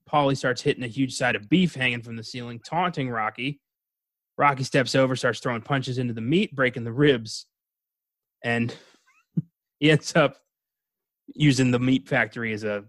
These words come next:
sparring fact-, like, a sparring unit. It's kinda cool. He ends up, you know, slapping the meat <laughs> Part of,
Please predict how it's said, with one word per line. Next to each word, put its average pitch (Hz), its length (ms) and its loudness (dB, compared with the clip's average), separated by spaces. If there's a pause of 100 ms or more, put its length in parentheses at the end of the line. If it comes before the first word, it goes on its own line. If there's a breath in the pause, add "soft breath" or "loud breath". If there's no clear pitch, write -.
sparring 113 680 -4 (760)
fact-, 104 340 -4
like, 107 120 -6
a 95 40 -12
sparring 107 520 -2 (760)
unit. 98 360 -8 (220)
It's - 100 -18
kinda 107 180 -2
cool. 101 220 -8
He 107 100 -8
ends 104 120 -8
up, - 100 -10
you 107 80 -14
know, 95 100 -14
slapping 98 400 -12
the 98 60 -16
meat 95 160 -18 (2000)
<laughs> - 340 -16
Part 117 180 0
of, 113 140 -6